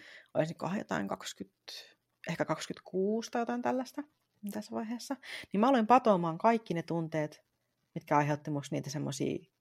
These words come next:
vihan tunteita ja ryöpsähtelyjä ja muita. Ja mä patosin ne niin taitavasti. Mä olin niin etevä tässä, että mä en loppujen lopuksi tuntenut enää vihaa juuri ollenkaan.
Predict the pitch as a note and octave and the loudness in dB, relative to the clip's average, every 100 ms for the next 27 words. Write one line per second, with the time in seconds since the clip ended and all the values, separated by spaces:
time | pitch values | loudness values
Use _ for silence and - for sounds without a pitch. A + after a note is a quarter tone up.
0 | - D3+ C#3 C3+ C#3 C#3 C#3+ - - - | -2 0 0 -4 -4 -4 -2 -2 -2 -4
1 | - - - - D3 - D3+ C3+ C#3 D3 | -6 -4 -4 -6 -12 -6 -2 0 0 0
2 | D#3 D#3+ E3 A#3 C4 A#3+ D#3 C#3+ D3+ F3 | 2 2 4 4 4 2 0 0 0 0
3 | A3 G3+ E3+ D3 - - - - - _ | 2 8 8 8 4 -6 -8 -12 -20 _
4 | - - D#3 A3 G#4 A4 C#4+ C#4 G3 F#3 | -4 -2 -2 0 -2 0 6 8 8 8
5 | F#3 - F#3+ - _ - - - - - | 4 2 -2 -4 _ -20 -20 -20 -20 -20
6 | - - - A#3+ - _ A3 G#3 - A3 | -20 -6 4 6 4 _ 2 2 -2 4
7 | G#3 G3+ G#3+ G#3+ F3+ F3+ E3+ G3 G3 D#3+ | 8 8 8 8 8 6 2 6 6 6
8 | B2 C3+ C3+ A#2+ C#3+ C3 G2+ E3+ C4+ - | 6 6 4 4 2 4 4 6 6 6
9 | - - - - - | 6 2 -6 -6 -8